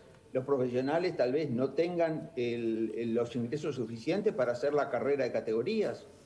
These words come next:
Este, sin embargo, todo el mundo sabe que la caja es la mejor forma de, este, consolidar las, eh, los derechos jubilatorios de los profesionales.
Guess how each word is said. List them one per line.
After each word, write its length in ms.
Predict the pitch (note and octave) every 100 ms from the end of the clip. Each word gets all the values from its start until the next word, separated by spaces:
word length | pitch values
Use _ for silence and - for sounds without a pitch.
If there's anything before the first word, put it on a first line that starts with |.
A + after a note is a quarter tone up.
| - - - -
Este, 400 | A#2+ A#2+ - A#2
sin 220 | - C3+
embargo, 600 | C3 B2+ E3+ A3 A3+ - F3+
todo 220 | G3 F3+
el 60 |
mundo 300 | C#3 D#3 D#3+
sabe 400 | D3 F#3+ F#3 A3 A#3+ - - -
que 80 | B2+
la 200 | C3+ -
caja 360 | E3 E3 G#3 -
es 100 | C3+
la 140 | C#3 C3+
mejor 460 | C3 - E3+ F#3
forma 500 | D3 D#3+ E3+ F#3+ G3+
de, 400 | D#3+ D3 F#3 G3 - - - -
este, 960 | C3+ C3+ B2+ - C3 B2 A#2+ A#2+ A2+ -
consolidar 1040 | E3+ F3 D#3+ D3 B2+ B2+ C#3+ E3 - - - -
las, 560 | B2+ C#3+ D#3 E3 - -
eh, 240 | C3 B2 A#2+
los 160 | C3+
derechos 360 | C3+ D#3 E3 -
jubilatorios 680 | C#3 B2 B2+ E3 A3+ D#3 A2
de 60 |
los 120 | A#2 A2
profesionales. 800 | A#2 A2+ A#2 A#2 A2+ G2 F2